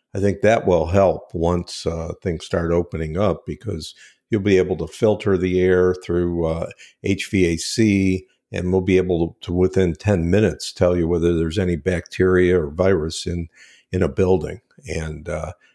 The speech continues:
that's, that's all new technology that's really just coming out in the next, uh, thirty days. And I think that'll help. And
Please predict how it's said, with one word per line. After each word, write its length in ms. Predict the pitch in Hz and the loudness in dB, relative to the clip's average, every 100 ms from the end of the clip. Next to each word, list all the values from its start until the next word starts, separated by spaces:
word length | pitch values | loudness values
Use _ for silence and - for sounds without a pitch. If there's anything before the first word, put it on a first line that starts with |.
| _ _ _ | _ _ _
that's, 400 | 101 101 - - | 0 0 -2 -2
that's 260 | 101 98 - | 2 2 0
all 320 | 107 107 104 | 2 4 4
new 160 | 98 98 | 2 2
technology 880 | - 90 - 95 98 90 80 78 | 2 -2 0 2 4 2 -2 -4
that's 640 | 78 78 76 - - - _ _ | -2 -2 -4 -8 -12 -14 _ _
really 320 | 95 101 87 | 0 2 2
just 260 | 76 90 - | 0 -4 -4
coming 300 | - 87 85 | -2 0 0
out 260 | 87 87 82 | 2 0 0
in 140 | 82 | -4
the 80 | 80 | -4
next, 520 | 85 87 - - - | -4 -6 -10 -14 -6
uh, 260 | 87 85 87 _ _ _ _ _ | -4 -4 -8 _ _ _ _ _
thirty 380 | _ 95 87 82 | _ 0 2 2
days. 600 | 76 95 85 87 - - - | 2 2 2 -2 -10 -12 -10
And 440 | 87 80 78 78 - _ - | -8 -6 -8 -10 -16 _ -10
I 60 | |
think 180 | 87 92 | -6 -2
that'll 480 | 98 98 90 78 - | 0 2 4 2 0
help. 400 | 95 78 90 - | -2 0 -2 -6
And 240 | 82 78 | -12 -12